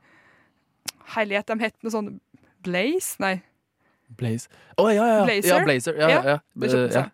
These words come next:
Speaker 2: ja. De er råe. De
Speaker 1: Ja.
Speaker 2: er super. Og det, det var et bra kjøp av
Speaker 1: Ja.
Speaker 2: broren din.
Speaker 1: Han er, han er kul,
Speaker 2: Han
Speaker 1: så.
Speaker 2: er kul, ja. Det hører
Speaker 1: Mhm.
Speaker 2: vi.
Speaker 1: Skal du noe gøy, Daniel?
Speaker 2: Jeg skal, eh, egentlig ikke noe spesielt i dag. Eh,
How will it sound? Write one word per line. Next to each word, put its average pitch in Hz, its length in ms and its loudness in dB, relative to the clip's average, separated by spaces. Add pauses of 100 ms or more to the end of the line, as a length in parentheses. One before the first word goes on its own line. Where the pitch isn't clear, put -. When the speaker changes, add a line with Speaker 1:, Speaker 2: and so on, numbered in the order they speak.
Speaker 2:
ja. 127 120 -4 (500)
De 110 100 0
er 110 120 0
råe. - 200 -4 (100)
De 120 80 -4
Speaker 1:
Ja. 107 80 2
Speaker 2:
er - 40 0
super. - 360 -4
Og 127 160 -8
det, 101 240 -4
det 98 100 -6
var 117 80 2
et 139 120 -2 (440)
bra 104 260 0
kjøp 104 300 -4
av 107 40 0
Speaker 1:
Ja. 98 80 2
Speaker 2:
broren 95 160 0
din. 127 140 -2 (340)
Speaker 1:
Han 202 160 -2
er, 190 280 -2
han 202 180 -4
er 196 40 -8
kul, 196 220 -6
Speaker 2:
Han 110 120 0
Speaker 1:
så. 110 100 0
Speaker 2:
er 113 40 -2
kul, 123 300 -4
ja. 147 80 -8 (240)
Det 113 180 0
hører 104 140 0
Speaker 1:
Mhm. 95 80 -4
Speaker 2:
vi. 110 120 -6 (540)
Speaker 1:
Skal - 140 -6
du 262 80 2
noe 269 120 2
gøy, 262 120 2
Daniel? 254 360 0 (160)
Speaker 2:
Jeg 151 140 0
skal, 113 440 0
eh, 120 420 2
egentlig 120 420 -4
ikke 131 100 -6
noe 120 240 -4
spesielt 107 500 -10
i 98 40 -6
dag. 117 180 -4 (200)
Eh, 123 840 -4